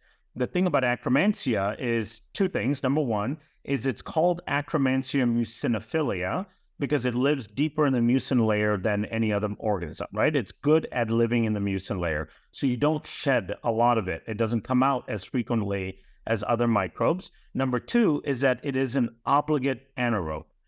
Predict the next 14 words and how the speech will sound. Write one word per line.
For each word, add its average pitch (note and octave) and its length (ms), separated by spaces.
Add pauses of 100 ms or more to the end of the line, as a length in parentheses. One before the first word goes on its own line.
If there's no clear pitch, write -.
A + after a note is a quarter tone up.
(220)
which B2 200
means C3 340 (140)
oxygen A#2+ 600
is A#2 240
toxic - 560
to D#2+ 180
it. D2 120 (120)
It - 220
cannot D3+ 400
live A#2 420
in A#2+ 100
an A2+ 120
oxygen G2+ 460
environment, F#2 540